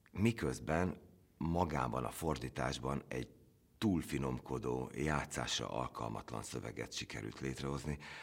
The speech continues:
ami csak nyomokban tartalmaz Arisztofánészt, és ezért nagyon-nagyon-nagyon-nagyon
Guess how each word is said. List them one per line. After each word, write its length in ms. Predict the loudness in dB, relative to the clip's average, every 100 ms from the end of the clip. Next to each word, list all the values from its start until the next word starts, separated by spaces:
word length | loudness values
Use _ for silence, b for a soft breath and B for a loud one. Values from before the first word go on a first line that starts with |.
| B
ami 220 | -4 -2 0
csak 200 | -2 2
nyomokban 560 | 2 2 -2 -4 -6 -2
tartalmaz 560 | -4 -2 -4 -2 -2
Arisztofánészt, 720 | -4 -4 -6 -6 -2 -2 -2
és 140 | 0 -2
ezért 320 | 0 2 6
nagyon-nagyon-nagyon-nagyon 1400 | 8 6 4 0 -2 -2 -2 -2 0 -2 -2 -2 -2 -6